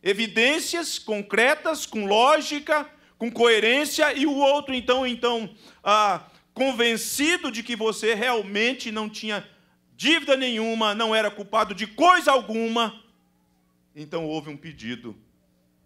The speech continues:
de desculpa. Quando o desfecho é assim, é algo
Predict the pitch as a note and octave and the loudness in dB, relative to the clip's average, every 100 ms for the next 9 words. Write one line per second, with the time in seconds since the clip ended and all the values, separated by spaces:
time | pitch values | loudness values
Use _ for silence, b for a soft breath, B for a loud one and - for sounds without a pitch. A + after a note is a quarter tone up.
0 | _ A2+ A2 G#2+ - F2 - _ _ _ | _ -16 -14 -16 -16 -20 -20 _ _ _
1 | _ _ _ _ _ _ _ _ _ _ | _ _ _ _ _ _ _ _ _ _
2 | _ - D#4 F4 B3 C4 - - C4 - | _ -4 0 0 0 -2 -2 2 2 2
3 | G#3+ F3 - C#4 B3 C4 D4 C#4+ F#3 - | 0 0 -4 -2 2 2 0 -4 -6 -10